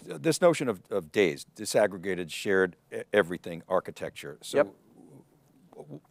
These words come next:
Speaker 1: I wanna understand why it's important, but, but specifically why it's in the por-, important in the context of A I.
Speaker 2: Yeah, so,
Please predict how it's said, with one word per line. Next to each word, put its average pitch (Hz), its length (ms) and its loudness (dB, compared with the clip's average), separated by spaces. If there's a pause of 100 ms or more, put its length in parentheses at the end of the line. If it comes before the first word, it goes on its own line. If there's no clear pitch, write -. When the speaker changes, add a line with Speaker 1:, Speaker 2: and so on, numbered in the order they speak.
(280)
Speaker 1:
I 151 60 4
wanna 220 220 4
understand 131 560 -2 (240)
why 131 640 4
it's - 260 -8 (120)
important, 95 760 -2
but, 110 120 -6 (140)
but 110 140 -6
specifically 131 640 0
why 113 280 6
it's 143 140 0
in 131 60 -8
the 113 80 -8
por-, - 300 -10
important 113 380 -8
in 104 40 -10
the 92 80 -12
context 110 420 -10
of 85 140 -16 (100)
A 101 220 2
I. 73 300 -4 (1160)
Speaker 2:
Yeah, 156 280 6
so, 165 480 6